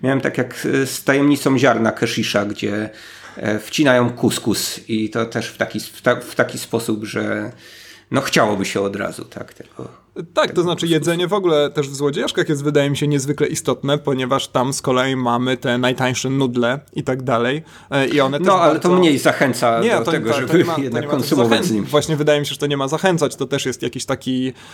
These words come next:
Speaker 2: e, sposób pokazania po prostu tej, e, sytuacji. Swoją drogą, ja w czasie mojego pierwszego seansu naszej młodszej siostry rzeczywiście wyszedłem z kina,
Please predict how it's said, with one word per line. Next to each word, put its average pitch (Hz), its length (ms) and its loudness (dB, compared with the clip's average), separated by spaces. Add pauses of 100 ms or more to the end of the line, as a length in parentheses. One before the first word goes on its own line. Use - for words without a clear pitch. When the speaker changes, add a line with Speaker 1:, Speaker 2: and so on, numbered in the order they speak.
(180)
Speaker 2:
e, 131 160 -4
sposób - 360 -2
pokazania 135 480 2
po 131 120 -4
prostu 139 320 -6
tej, 127 340 0
e, 123 60 -2 (220)
sytuacji. 143 540 0
Swoją 165 260 0
drogą, 160 300 2
ja 147 580 2 (200)
w 139 180 0
czasie 147 240 -2
mojego 147 240 2
pierwszego 143 400 -2
seansu 139 340 -2
naszej 147 260 -2
młodszej 143 300 -4
siostry 147 320 -4
rzeczywiście 151 460 -2
wyszedłem 139 400 0
z - 100 -8
kina, 151 320 0